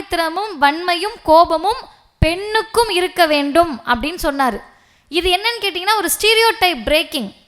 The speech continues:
இது வரைக்கும் காலங்காலமா இந்த சமூகம் என்ன சொல்லுச்சோ, இது வரைக்கும் காலங்காலமா ஆண் இப்படி தான் இருக்கணும்னு சொல்லுச்சோ, அப்படி ஆண்கள் மட்டும் இருக்க தேவையில்லை. வன்மை,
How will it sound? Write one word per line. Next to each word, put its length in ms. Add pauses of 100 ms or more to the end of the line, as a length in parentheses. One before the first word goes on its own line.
இது 260
வரைக்கும் 440
காலங்காலமா 760
இந்த 140
சமூகம் 420
என்ன 240
சொல்லுச்சோ, 420 (480)
இது 220
வரைக்கும் 380
காலங்காலமா 760 (120)
ஆண் 360
இப்படி 240
தான் 140
இருக்கணும்னு 500
சொல்லுச்சோ, 420 (580)
அப்படி 420
ஆண்கள் 580
மட்டும் 320
இருக்க 300
தேவையில்லை. 720 (400)
வன்மை, 560